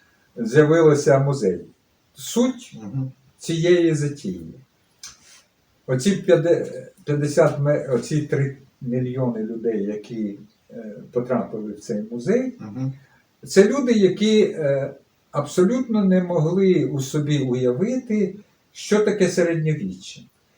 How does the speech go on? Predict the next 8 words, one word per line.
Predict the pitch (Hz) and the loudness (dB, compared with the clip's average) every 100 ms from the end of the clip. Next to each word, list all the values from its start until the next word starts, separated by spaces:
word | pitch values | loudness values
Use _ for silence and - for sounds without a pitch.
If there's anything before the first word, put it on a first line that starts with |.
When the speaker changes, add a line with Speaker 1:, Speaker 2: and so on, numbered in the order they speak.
| _ _ _ - | _ _ _ -6
Speaker 1:
Е, | 120 127 | 2 2
як | 123 202 233 - 160 | 6 6 6 4 0
воно | 160 175 175 175 160 135 - | -2 -2 0 2 2 0 -2
жило, | 127 131 123 143 202 226 - - _ _ - | -2 0 2 2 2 0 -8 -18 _ _ -6
як | 135 202 180 | 2 2 2
воно, | 180 175 165 160 151 135 - - - | -4 0 2 4 2 -2 -8 -20 -8
е, | 127 127 131 123 120 120 - - | 0 2 4 4 2 0 -8 -4
функціонувало, | 185 151 165 151 151 139 165 208 220 214 202 196 | -2 0 2 4 2 4 4 4 4 2 0 -4